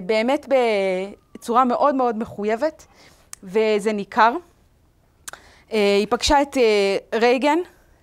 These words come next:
בקמפ דיוויד, אה, והם, אה, חתמו על, אה, הם דיברו על, על S D I, על היוזמה הזאת, אה,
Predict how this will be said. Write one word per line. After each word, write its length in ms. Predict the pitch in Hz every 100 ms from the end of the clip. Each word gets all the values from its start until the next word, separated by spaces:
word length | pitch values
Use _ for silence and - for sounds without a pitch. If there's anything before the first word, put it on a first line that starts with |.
| 247
בקמפ 460 | 214 214 247 240
דיוויד, 440 | 240 220 240 277 302 - _ _ _ -
אה, 40 | 190 190 185 190 185
והם, 300 | 190 196 202
אה, 300 | 202 196 190 190 _ _ -
חתמו 420 | 240 - 262 269
על, 200 | 262 233
אה, 260 | 202 190 196 _ _ _ _
הם 280 | - 214 208 180
דיברו 380 | 208 190 262
על, 220 | 240 208 190 _ -
על 140 | 202
S 240 | - - 180
D 20 |
I, 120 | 208
על 280 | 214 226 196
היוזמה 600 | 180 175 180 185 185 202
הזאת, 380 | 220 226 330 - - _ _ _ _ _
אה, 60 | -